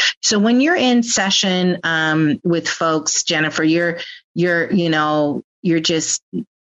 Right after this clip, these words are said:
really providing them that safe place to, to air the things that are on their hearts or on their minds. Is that?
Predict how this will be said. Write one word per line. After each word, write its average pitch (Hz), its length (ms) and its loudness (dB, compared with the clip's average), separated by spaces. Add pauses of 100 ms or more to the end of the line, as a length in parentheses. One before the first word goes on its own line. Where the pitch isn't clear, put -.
(380)
really 160 640 0 (360)
providing 135 520 -2
them 127 180 0
that 120 220 -2
safe 123 380 -4
place - 340 -2
to, 131 200 -2 (120)
to - 200 -6
air 123 400 -2 (180)
the 131 60 -10
things 123 440 -2
that 123 260 -2 (460)
are 123 340 -2
on 139 180 0
their 127 140 0
hearts - 460 -4
or 127 80 0
on 131 160 0
their 127 120 0
minds. 113 460 0
Is 117 120 -2
that? 139 280 -4